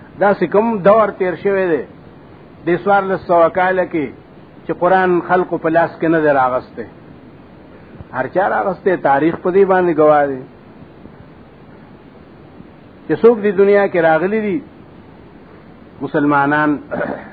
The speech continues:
<clears throat> هغوی قرآن لاس کې راغلی دی، د دې خدمت یې کړی دی، ماشومانو ته هم ښودلی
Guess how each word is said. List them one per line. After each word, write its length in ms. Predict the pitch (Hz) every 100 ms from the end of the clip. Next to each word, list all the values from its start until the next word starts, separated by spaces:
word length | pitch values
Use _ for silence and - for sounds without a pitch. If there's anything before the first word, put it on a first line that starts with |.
| -
<clears throat> 680 | - - - - - - -
هغوی 260 | 160 180
قرآن 380 | 185 165 165 165
لاس 200 | 165 170
کې 140 | - 175
راغلی 460 | 160 160 180 208
دی، 140 | 202 185
د 160 | 170
دې 180 | 175 165
خدمت 400 | 160 156 160 -
یې 140 | 147 143
کړی 220 | 160 165
دی، 160 | 165 165 - - - - - - - - - - - - - - - - - - - - - - -
ماشومانو 580 | - 220 165 165 190 202
ته 200 | 202 202
هم 100 | 202
ښودلی 460 | 165 170 165 165